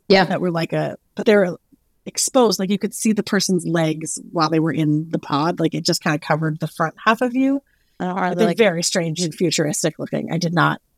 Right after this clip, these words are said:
Speaker 2: participate in the nap pod. But I remember there was at one point a discussion of putting into place, like, napping rooms, and people, I think they had tried it before and they had to stop that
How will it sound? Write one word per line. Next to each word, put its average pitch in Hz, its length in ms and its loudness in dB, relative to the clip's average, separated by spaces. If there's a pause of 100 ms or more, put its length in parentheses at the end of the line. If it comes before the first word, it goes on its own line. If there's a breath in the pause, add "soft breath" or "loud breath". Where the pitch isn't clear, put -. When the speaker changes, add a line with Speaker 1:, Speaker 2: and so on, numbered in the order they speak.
(120)
Speaker 2:
participate 170 460 0
in 143 80 -2
the 147 40 -2
nap 147 200 -2
pod. 147 260 -4 (440)
But 214 100 4
I 208 60 6
remember 202 500 2
there 165 280 -2
was 165 300 -2
at 185 160 -2
one 165 160 2
point 151 320 -2 (640)
a 185 60 -10
discussion 175 560 0
of 160 400 -2 (180)
putting 190 220 2
into 175 160 0
place, 160 280 0
like, 151 200 -2
napping 156 420 0
rooms, 202 540 0 (440)
and 196 160 2
people, 180 640 2 (720)
I 185 40 -6
think 208 160 -2
they 226 120 0
had 220 180 0
tried 180 300 -2
it 202 120 -2
before 180 600 -2 (100)
and 175 200 0
they 160 360 0 (300)
had 165 180 2
to - 80 -4
stop 151 340 2 (340)
that 147 220 0